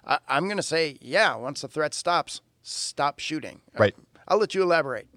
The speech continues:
Speaker 2: Once the threat stops, stop shooting.
Speaker 1: There we go. Xavier, <laughs> Xavier, you got it from
Speaker 2: Yes.
Speaker 1: both sides of the table this time.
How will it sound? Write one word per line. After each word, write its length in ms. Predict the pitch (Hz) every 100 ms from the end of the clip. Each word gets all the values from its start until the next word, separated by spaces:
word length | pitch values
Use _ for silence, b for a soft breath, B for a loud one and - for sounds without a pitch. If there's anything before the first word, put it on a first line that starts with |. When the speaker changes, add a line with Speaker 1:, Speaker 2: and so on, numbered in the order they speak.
| _ _ _ - _ _ -
Speaker 2:
Once 300 | 110 135 147
the 120 | -
threat 360 | 127 - 123 -
stops, 500 | - 117 98 - - -
stop 400 | - - 107 -
shooting. 380 | 117 98 85
Speaker 1:
There 160 | 98 151
we 60 | 156
go. 220 | 151 185
Xavier, 720 | 175 208 180 165 190 175 190
<laughs> 60 |
Xavier, 280 | - 170 175
you 80 | 175
got 200 | 156 175
it 60 | 175
from 140 | -
Speaker 2:
Yes. 200 | 143 -
Speaker 1:
both 260 | 151 202 214
sides 440 | - 196 220 202
of 80 | 180
the 80 | 175
table 500 | - 202 208 180 127
this 240 | 135 131
time. 280 | - 135